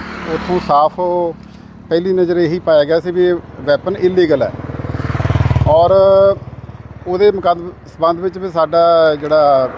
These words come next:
ਥਾਣਾ ਵੇਰਕਾ ਹੈਗਾ, ਉੱਥੇ ਇੱਕ ਮੁਕੱਦਮਾ ਦਰਜ ਕੀਤਾ ਗਿਆ ਨਾਈਨਟੀ ਨਾਈਨ, ਸੱਤ ਇੱਕ, ਸੱਤ ਗਿਆਰਾਂ ਪੱਚੀ ਨੂੰ ਤਿੰਨ ਸੌ ਚੌਵੀ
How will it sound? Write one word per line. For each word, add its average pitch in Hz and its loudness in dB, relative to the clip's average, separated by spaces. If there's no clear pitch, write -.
ਥਾਣਾ 151 2
ਵੇਰਕਾ 147 0
ਹੈਗਾ, 170 2
ਉੱਥੇ 185 0
ਇੱਕ 180 -4
ਮੁਕੱਦਮਾ 165 0
ਦਰਜ 170 0
ਕੀਤਾ 156 -2
ਗਿਆ 170 4
ਨਾਈਨਟੀ 160 -2
ਨਾਈਨ, 156 0
ਸੱਤ 156 -2
ਇੱਕ, 170 -4
ਸੱਤ 160 -4
ਗਿਆਰਾਂ 180 2
ਪੱਚੀ 170 -8
ਨੂੰ 202 -2
ਤਿੰਨ 180 0
ਸੌ 190 -2
ਚੌਵੀ 185 0